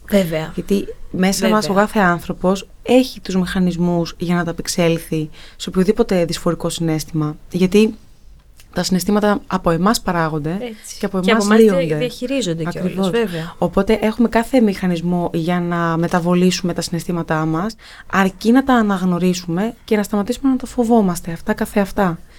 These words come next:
Speaker 2: Οπότε φοβούμενοι την απόρριψη, φοβόμαστε κάτι το οποίο και το έχουμε βιώσει, όπως λες, και το έχουμε ξεπεράσει, και θα το ξαναβιώσουμε αναπόφευκτα, γιατί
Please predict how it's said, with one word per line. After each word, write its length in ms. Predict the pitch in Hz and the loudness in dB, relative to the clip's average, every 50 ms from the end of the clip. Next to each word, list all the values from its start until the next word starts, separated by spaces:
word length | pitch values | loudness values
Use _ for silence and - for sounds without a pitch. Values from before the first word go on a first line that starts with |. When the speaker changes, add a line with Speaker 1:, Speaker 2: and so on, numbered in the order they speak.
| - - - - - - | -20 -20 -20 -20 -14 -10
Speaker 2:
Οπότε 320 | - 185 - 208 214 - 233 | -8 -4 -2 -2 -2 -2 -4
φοβούμενοι 560 | 226 - - 196 185 196 226 240 247 240 233 | -6 -6 -6 -4 0 2 4 6 6 4 4
την 160 | 233 - 202 | 2 0 -4
απόρριψη, 500 | 190 170 - - 202 214 208 208 - - - | -4 -4 -2 0 0 0 0 -2 -4 -12 -14
φοβόμαστε 440 | - - 185 180 190 220 220 - 208 | -8 -6 -4 -2 -2 -2 -4 -6 -4
κάτι 240 | - 208 220 208 220 | -2 -2 0 0 -2
το 80 | 202 | -4
οποίο 200 | 190 - 220 214 196 | -4 -2 -2 -4 -2
και 140 | - - 247 | 0 0 0
το 120 | 254 - 349 | 0 0 -4
έχουμε 240 | 339 - 285 269 | 4 6 6 6
βιώσει, 500 | 240 208 208 208 196 185 180 180 - - | 8 6 4 6 6 4 2 0 -2 -6
όπως 260 | 185 180 180 - 190 175 | -6 -6 -4 -6 -6 -4
λες, 320 | 180 175 170 165 160 - - - - - - | -4 -4 -4 -4 -6 -8 -12 -18 -20 -16 -8
και 100 | - 190 | -6 -4
το 120 | 185 - | -4 -4
έχουμε 200 | - - 196 196 | 0 2 2 2
ξεπεράσει, 720 | 185 - 175 - - 160 156 151 151 151 - - 233 269 - - - - - - - | 2 0 -2 -2 0 0 0 0 -2 -4 -6 -8 -8 -8 -8 -14 -20 -20 -20 -20 -6
και 120 | - 330 | -6 -4
θα 120 | 311 - 330 | -2 -2 -2
το 80 | - | -2
ξαναβιώσουμε 720 | 277 - - 247 226 220 208 196 208 202 208 208 - - 196 | -2 0 0 2 2 2 2 4 4 4 4 2 0 -2 -2
αναπόφευκτα, 760 | 190 190 180 180 - 202 185 190 180 - 185 - - 196 190 - | -2 -2 -2 0 -2 -2 -2 -4 -8 -10 -12 -10 -8 -8 -8 -6
γιατί 420 | - 190 185 185 - 220 220 220 | -6 -6 -4 2 2 2 2 2